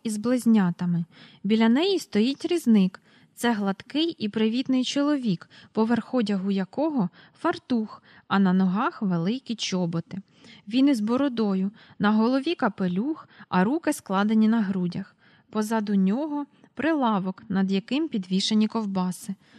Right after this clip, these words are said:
Мері Поппінс серйозно дивиться на різника. Сторінка шістдесят вісім.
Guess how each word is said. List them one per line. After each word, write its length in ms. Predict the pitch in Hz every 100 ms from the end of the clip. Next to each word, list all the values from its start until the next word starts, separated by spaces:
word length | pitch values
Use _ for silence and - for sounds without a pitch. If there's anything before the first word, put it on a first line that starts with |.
| - _
Мері 280 | 208 202 196
Поппінс 520 | 170 214 294 - 294
серйозно 800 | - - 202 185 185 247 294 269
дивиться 480 | 208 185 202 208 196
на 120 | 190
різника. 600 | 190 190 196 - 175 170 165 _ _ _ _ _ _ _ _ _ _ _ _ _ _
Сторінка 800 | - - 208 214 285 339 302 285 -
шістдесят 720 | - 196 180 196 214 202 202
вісім. 520 | 196 180 - 180 185